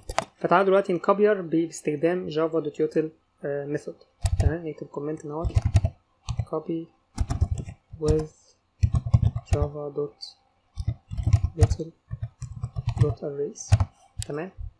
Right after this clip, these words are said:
تعالوا ناخد السورس. تمام،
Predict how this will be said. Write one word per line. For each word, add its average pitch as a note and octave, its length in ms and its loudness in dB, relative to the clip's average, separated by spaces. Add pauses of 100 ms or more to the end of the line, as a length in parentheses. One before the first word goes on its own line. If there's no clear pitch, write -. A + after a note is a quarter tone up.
تعالوا D#3+ 180 0
ناخد D#3+ 140 -2
السورس. - 760 -2 (2000)
تمام، D3 300 -2